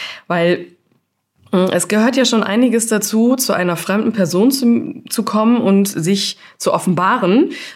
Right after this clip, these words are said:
und, äh, zu sagen, so, „Das möchte ich gerne mal tun.“ Gerade im Bereich B D S M ist es ja auch oft angst- und schambehaftet, das Thema, das hatten wir schon ganz oft, äh, dass die Leute da auch, äh, das, oder doch, dass Gäste, wo ich noch im Studio gearbeitet habe, äh, dass die Gäste dann so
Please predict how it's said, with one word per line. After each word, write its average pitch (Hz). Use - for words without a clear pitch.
und, 175
äh, 170
zu 165
sagen, 185
so, 185
„Das 180
möchte 196
ich 175
gerne 175
mal 165
tun.“ 190
Gerade 165
im 170
Bereich 175
B 196
D 185
S 190
M 226
ist 208
es 180
ja 190
auch 170
oft 202
angst- 190
und 175
schambehaftet, 202
das 165
Thema, 202
das 165
hatten 175
wir 175
schon 165
ganz 156
oft, 196
äh, 165
dass 165
die 185
Leute 170
da 156
auch, 151
äh, -
das, -
oder 135
doch, 156
dass -
Gäste, 190
wo 151
ich 147
noch 156
im 151
Studio 220
gearbeitet 180
habe, 160
äh, 160
dass 156
die 170
Gäste 180
dann 160
so 151